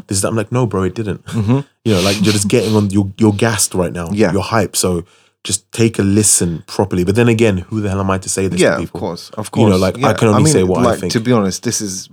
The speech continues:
Speaker 2: all of this is our opinion.
Speaker 1: Yeah, you don't have to
Speaker 2: Like,
Speaker 1: listen to
Speaker 2: people
Speaker 1: it.
Speaker 2: don't
Speaker 1: I
Speaker 2: have
Speaker 1: mean,
Speaker 2: to pay
Speaker 1: please,
Speaker 2: attention
Speaker 1: if you
Speaker 2: to it.
Speaker 1: don't agree with it, write in the comments.
Speaker 2: Yeah, yeah,
Speaker 1: Tweet
Speaker 2: why
Speaker 1: either
Speaker 2: not?
Speaker 1: of us,
Speaker 2: Why
Speaker 1: you know,
Speaker 2: not?
Speaker 1: at
Speaker 2: Why not?
Speaker 1: Complexion and Mere Music.
Speaker 2: Yeah.
Speaker 1: Just tweet and say, "Look, I didn't agree with this,"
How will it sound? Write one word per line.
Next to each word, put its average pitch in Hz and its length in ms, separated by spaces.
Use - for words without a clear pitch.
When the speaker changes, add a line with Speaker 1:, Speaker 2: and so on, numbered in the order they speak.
Speaker 2:
all 135 260
of 98 100
this 95 220
is 95 120
our 95 160
opinion. 90 440
Speaker 1:
Yeah, 120 220
you 95 100
don't 151 100
have 107 100
to 101 60
Speaker 2:
Like, 92 80
Speaker 1:
listen - 180
to - 100
Speaker 2:
people 85 40
Speaker 1:
it. - 20
Speaker 2:
don't 98 160
Speaker 1:
I - 20
Speaker 2:
have 95 60
Speaker 1:
mean, 123 80
Speaker 2:
to - 80
pay - 120
Speaker 1:
please, 156 140
Speaker 2:
attention - 120
Speaker 1:
if - 120
you 135 60
Speaker 2:
to - 20
it. 123 40
Speaker 1:
don't 127 160
agree 110 260
with 90 160
it, 87 100
write 101 240
in 98 100
the 95 80
comments. 113 380
Speaker 2:
Yeah, 92 240
yeah, 117 140
Speaker 1:
Tweet 135 120
Speaker 2:
why 104 60
Speaker 1:
either 101 80
Speaker 2:
not? 95 120
Speaker 1:
of 90 120
us, 85 160
Speaker 2:
Why 107 80
Speaker 1:
you 107 60
know, 98 100
Speaker 2:
not? 90 160
Speaker 1:
at 101 80
Speaker 2:
Why 107 80
not? 107 60
Speaker 1:
Complexion 107 480
and 98 80
Mere 101 140
Music. 98 360
Speaker 2:
Yeah. 120 220
Speaker 1:
Just 95 160
tweet 139 140
and 107 80
say, 104 160
"Look, 107 200
I 113 100
didn't 98 260
agree 95 180
with 92 140
this," 107 200